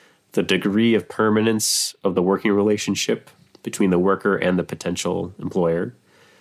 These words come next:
and whether the work is part of an integrated unit of production.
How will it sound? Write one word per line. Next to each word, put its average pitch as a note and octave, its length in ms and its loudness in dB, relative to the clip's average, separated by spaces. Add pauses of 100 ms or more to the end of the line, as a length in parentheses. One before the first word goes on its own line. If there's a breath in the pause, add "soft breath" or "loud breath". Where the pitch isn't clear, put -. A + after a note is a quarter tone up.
(580 soft breath)
and F#2 380 2
whether A#2 240 2
the B2 140 2
work A#2 400 0
is G#2+ 160 0
part G#2+ 500 -2
of F#2 140 -2
an F#2 80 -6
integrated G#2 800 0 (140)
unit A2 520 -2
of F#2+ 220 -2
production. F2+ 720 -6